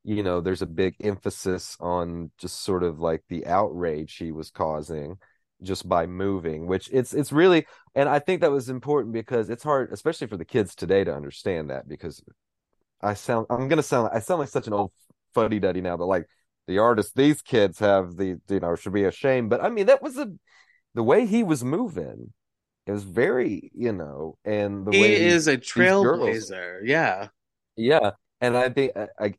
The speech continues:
Speaker 1: you know, I always have to bring up John Waters somehow in these episodes.
Speaker 2: Great.
Speaker 1: But John Waters, I think they had asked him a long time ago, um, or, or whatever, he was talking about, you know, of course he's gay. When he, he said, "Oh, I kn-, I knew I was gay the first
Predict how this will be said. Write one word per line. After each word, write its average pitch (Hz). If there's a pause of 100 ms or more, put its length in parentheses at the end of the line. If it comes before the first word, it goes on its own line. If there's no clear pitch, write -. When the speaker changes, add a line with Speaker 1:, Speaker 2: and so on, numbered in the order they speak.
Speaker 1:
you 123
know, 127
I 127
always 143
have 131
to 127
bring 117
up 101
John 101
Waters 85
somehow 85 (800)
in 98
these 85
episodes. - (200)
Speaker 2:
Great. 101 (160)
Speaker 1:
But 104
John 120
Waters, 117
I 110
think 117
they 120
had 117
asked 101
him 101
a 98
long 90
time 90
ago, 80 (540)
um, 82 (340)
or, 104
or 101
whatever, 98
he 107
was 101
talking 95
about, 82
you 92
know, 82
of 98
course 87
he's 87
gay. 85
When 87
he, 98
he 104
said, 90
"Oh, 85
I 143
kn-, 160 (200)
I 135
knew 120
I 92
was 92
gay 87
the 85
first -